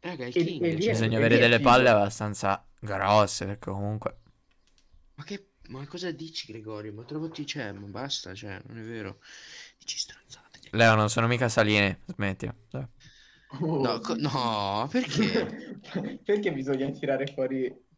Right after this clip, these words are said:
Speaker 2: persone a caso? Poi ci
Speaker 3: Grande
Speaker 2: sono
Speaker 3: Salo, grande Ele che ascolti gli episodi. Eh, questa è una cosa solo perché, uh, Samu dice sempre al tuo uomo di stare zitto. Il motivo non lo so, ma evidentemente ci sarà.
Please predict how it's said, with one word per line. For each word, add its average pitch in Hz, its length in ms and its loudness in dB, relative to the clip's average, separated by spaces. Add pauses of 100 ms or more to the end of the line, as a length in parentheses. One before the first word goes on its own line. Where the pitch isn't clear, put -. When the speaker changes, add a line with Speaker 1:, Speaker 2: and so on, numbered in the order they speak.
(280)
Speaker 2:
persone 143 420 -6
a 139 60 -8
caso? 131 260 -4
Poi 175 120 -6
ci - 120 -16
Speaker 3:
Grande 104 240 -2
Speaker 2:
sono - 20 -2
Speaker 3:
Salo, 123 640 8 (200)
grande 104 380 0 (240)
Ele 101 160 4
che 107 80 0
ascolti 95 400 -2
gli 95 60 4
episodi. 98 760 6 (2000)
Eh, 123 340 6
questa 131 280 2
è 117 40 6
una 123 120 2
cosa 107 340 2
solo 110 240 0
perché, 101 580 -2
uh, 98 580 0
Samu 104 580 4
dice 104 240 -2
sempre 104 360 0
al 98 140 0
tuo 123 200 4
uomo 101 360 4
di 101 120 0
stare 104 320 2
zitto. 101 440 0
Il 104 100 0
motivo 113 460 2
non 117 180 4
lo 139 120 4
so, 104 280 2
ma 104 120 -2
evidentemente 117 720 0
ci - 200 -2
sarà. 95 360 4